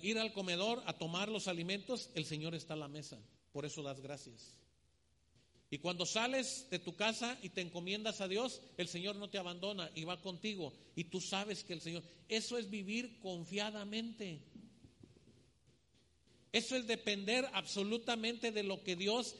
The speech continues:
está haciendo en tu vida. Y hoy en día la gente no quiere depender de Dios, porque también una de las características que tenemos hoy en día es que la gente se ha vuelto más incrédula.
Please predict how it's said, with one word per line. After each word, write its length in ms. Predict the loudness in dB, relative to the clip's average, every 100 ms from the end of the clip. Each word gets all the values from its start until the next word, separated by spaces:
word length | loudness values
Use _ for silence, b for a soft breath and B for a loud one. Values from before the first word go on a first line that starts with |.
| B 0
está 280 | 0 2
haciendo 380 | 0 4 2 2
en 140 | -2 0
tu 100 | 2
vida. 440 | 4 6 6 4 B B
Y 160 | 6 8
hoy 340 | 10 10 8 6
en 200 | 4 6
día 480 | 6 8 8 6 4 -4 4
la 200 | 6 6
gente 760 | 6 4 4 4 4 4 -4
no 260 | 4 4 4
quiere 340 | 4 6 6 4
depender 600 | 2 2 0 2 0 2
de 140 | 0
Dios, 400 | 2 2 0 -4 -10 2
porque 340 | 2 4 0
también 840 | 2 0 2 4 6 8 8 6 -2 -12 -18 B B B B _ 2
una 260 | 4 6
de 80 | 6
las 220 | 4 2
características 1040 | 2 2 4 4 6 4 2 2 2 2
que 120 | -2 -2
tenemos 480 | 2 2 0 0
hoy 200 | 0 2
en 100 | 2
día 320 | 4 4 4 2 B B
es 180 | 2 2
que 100 | 0
la 140 | 0
gente 300 | 0 0 0
se 140 | 0 0
ha 40 |
vuelto 360 | 0 0 -2 -2
más 280 | 0 -2
incrédula. 800 | -2 -4 -2 0 0 0 -2 -2